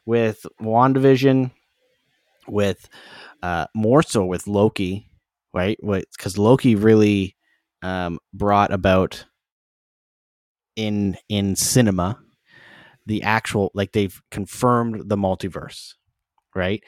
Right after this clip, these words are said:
I know that they mentioned the multiverse in, uh, Spider-Man Far From Home,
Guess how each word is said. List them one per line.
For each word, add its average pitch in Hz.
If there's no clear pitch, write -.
I 120
know 131
that 147
they 143
mentioned 127
the 110
multiverse 104
in, 101
uh, 92
Spider-Man 98
Far 95
From 90
Home, 87